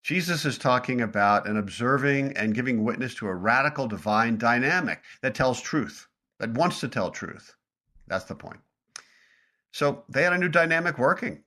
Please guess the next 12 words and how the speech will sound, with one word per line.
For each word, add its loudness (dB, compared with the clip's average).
Jesus -2
was -4
using -2
Jewish 2
rhetoric 4
to, 0
to, -2
uh, -2
expose -2
it, -14
warmly 0
humorous. 2